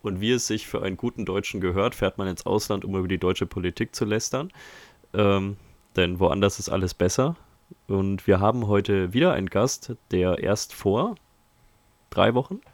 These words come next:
bei uns Gast im Podcast war. Zweieinhalb, drei Wochen ist es, glaub ich, her. Ähm, und wir haben ein paar Tage danach nochmal geschrieben und haben gesagt, eigentlich haben wir diesen Podcast ja eine Woche zu früh aufgenommen oder ein paar Tage zu früh aufgenommen.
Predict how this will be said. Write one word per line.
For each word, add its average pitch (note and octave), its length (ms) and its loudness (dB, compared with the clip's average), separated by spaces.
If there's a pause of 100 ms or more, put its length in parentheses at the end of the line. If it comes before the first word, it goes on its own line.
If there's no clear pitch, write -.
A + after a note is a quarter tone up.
(540)
bei G#2 120 4
uns A2+ 200 -2
Gast - 240 -2
im G2+ 120 -6
Podcast - 560 -6
war. A#2+ 220 -2 (600)
Zweieinhalb, A#2 480 2
drei G2+ 220 2
Wochen G#2+ 240 0
ist F#2+ 140 -6
es, F#2+ 180 -6
glaub F2 240 0
ich, - 160 -6
her. G2+ 260 -2 (560)
Ähm, G2 160 -4
und G#2 180 -4
wir G#2 140 4
haben C#3+ 500 2
ein A2 80 -8
paar A#2 220 2
Tage B2 280 2
danach G#2 580 0 (120)
nochmal G#2 300 -2
geschrieben A2 440 0
und G#2 120 -2
haben G2+ 160 -2
gesagt, F#2+ 320 -4
eigentlich G#2 320 0
haben G2 120 -2
wir F#2+ 60 0
diesen F2+ 280 -6
Podcast - 520 -4
ja F2 60 -2
eine E2+ 160 -4
Woche F2+ 260 -2 (160)
zu - 160 -8
früh B2+ 300 0
aufgenommen G#2 640 -4
oder F2+ 140 -4
ein E2+ 80 -6
paar - 180 -8
Tage G2+ 320 2
zu - 140 -6
früh A2 280 -2
aufgenommen. G#2 640 -4